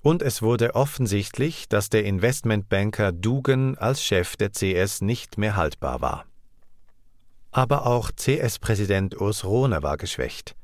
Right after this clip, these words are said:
Wegen des Steuerbetrugs seiner U-S-Kunden musste er zweitausendvierzehn in den U S A einen sehr schlechten Deal unterzeichnen. Die Amerikaner begründeten die hohe Buße damit, dass die Credit Suisse und ihr Management nicht kooperativ gewesen sei.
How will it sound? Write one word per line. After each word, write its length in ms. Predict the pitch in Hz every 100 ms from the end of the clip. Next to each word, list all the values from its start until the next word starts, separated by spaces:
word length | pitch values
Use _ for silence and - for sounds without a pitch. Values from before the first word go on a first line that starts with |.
| - - - _ _ _ _ -
Wegen 300 | 117 131 135
des 100 | 104
Steuerbetrugs 760 | - 117 135 147 - 131 160 -
seiner 320 | 104 92 80
U-S-Kunden 960 | 90 82 123 - - 127 123 - 127 123
musste 340 | 113 147 -
er 160 | 123 113
zweitausendvierzehn 1200 | - 104 - 113 95 82 - 104 101 - 113 113
in 160 | 104 104
den 140 | 98
U 160 | 101 107
S 180 | 101 -
A 280 | 107 120
einen 300 | 120 110 104
sehr 280 | 95 104 120
schlechten 480 | - 90 95 - 107
Deal 260 | 107 104 76
unterzeichnen. 840 | 76 78 - 78 67 - 69 - - - - - - - _ _ _ 123
Die 140 | 135
Amerikaner 680 | 123 127 117 - 127 147 139
begründeten 680 | 101 110 113 120 - 113
die 140 | 90 78
hohe 300 | 80 113 87
Buße 380 | 92 131 - 76
damit, 420 | 78 90 131 - - - - - -
dass 160 | 117
die 100 | -
Credit 280 | - 127 120
Suisse 480 | - 113 165 - -
und 240 | 123 110
ihr 120 | 104
Management 760 | 92 113 151 147 - 98 104 -
nicht 340 | 104 127 -
kooperativ 960 | - 113 117 110 107 107 110 - 165 -
gewesen 400 | 80 71 71 78
sei. 340 | 73 67 65